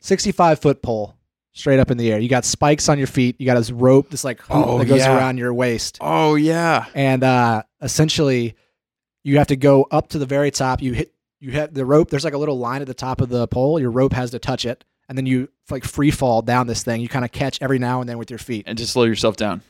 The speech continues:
Speaker 1: Yeah. These guys, uh, go up this pole so fast.
Speaker 2: Say the height again.
Speaker 1: Sixty-five feet.
Speaker 2: Sixty-five feet.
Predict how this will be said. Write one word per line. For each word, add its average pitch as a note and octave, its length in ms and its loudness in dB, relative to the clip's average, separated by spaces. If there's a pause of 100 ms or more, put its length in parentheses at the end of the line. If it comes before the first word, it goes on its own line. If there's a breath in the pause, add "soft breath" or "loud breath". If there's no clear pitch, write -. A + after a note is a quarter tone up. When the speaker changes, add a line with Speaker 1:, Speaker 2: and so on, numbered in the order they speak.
Speaker 1:
Yeah. C3 200 -4 (440)
These D#3+ 160 -2
guys, D#3+ 540 2 (140)
uh, A#2+ 480 -2 (400)
go C3+ 140 2
up C3 80 0
this B2+ 140 -2
pole B2+ 280 0
so B2+ 300 -4
fast. G2 440 -10
Speaker 2:
Say E3+ 200 2
the E3+ 100 2
height F#3 160 4
again. F#3 260 -4
Speaker 1:
Sixty-five C#3+ 520 -2
feet. - 140 -18
Speaker 2:
Sixty-five - 640 -10
feet. - 260 -18